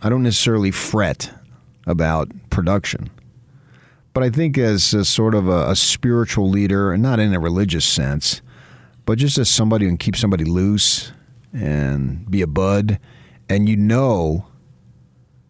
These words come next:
Joe's always gonna support you. I think he's the ultimate teammate. He's as good a teammate, uh, as they're gonna have. Now, you know, sometimes his, hi-, his biting sarcasm rubs people wrong,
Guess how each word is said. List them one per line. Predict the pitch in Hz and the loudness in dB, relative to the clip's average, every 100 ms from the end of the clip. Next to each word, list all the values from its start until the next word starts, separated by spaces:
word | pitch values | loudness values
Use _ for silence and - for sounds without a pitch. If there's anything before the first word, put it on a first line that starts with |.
| - | -8
Joe's | - 107 104 | 0 2 2
always | 104 110 98 | 2 0 0
gonna | 101 95 | 0 0
support | - 85 - 80 57 | 0 -2 -2 -4 -4
you. | 57 73 - - | -8 -10 -12 -8
I | 95 | -2
think | 113 143 | 2 2
he's | 143 | 4
the | 117 | 4
ultimate | 113 110 104 90 | 2 2 0 0
teammate. | - 95 76 57 - - - - - _ _ _ _ _ | 0 0 -2 -4 -10 -20 -20 -20 -20 _ _ _ _ _
He's | - 113 | -2 2
as | 113 104 | 2 2
good | 120 170 | 2 2
a | |
teammate, | 123 - 147 98 82 78 - - - - - - _ _ _ _ _ _ _ | 0 0 2 2 2 0 -4 -20 -20 -20 -20 -20 _ _ _ _ _ _ _
uh, | - 50 50 - 50 - - - - - _ - - _ _ _ - | -10 -6 -6 -6 -6 -8 -12 -20 -20 -20 _ -20 -20 _ _ _ -2
as | 104 101 | 0 2
they're | 104 | 2
gonna | 101 | 2
have. | 98 110 | 2 2
Now, | 165 165 | 2 2
you | 190 | 2
know, | 165 | 2
sometimes | 127 - 117 127 113 - | 0 0 0 2 2 2
his, | 104 92 - - - - | 0 -2 -6 -16 -20 -8
hi-, | 127 120 | -4 -2
his | 110 107 104 90 | 0 2 2 0
biting | 87 90 92 107 107 104 101 | -2 -2 0 2 2 2 2
sarcasm | - 101 92 92 98 95 85 95 | 0 0 0 0 0 0 0 0
rubs | 98 90 - | 0 -2 -4
people | 110 90 87 | -4 -2 -2
wrong, | 78 76 76 80 82 | -2 -2 -2 -4 -6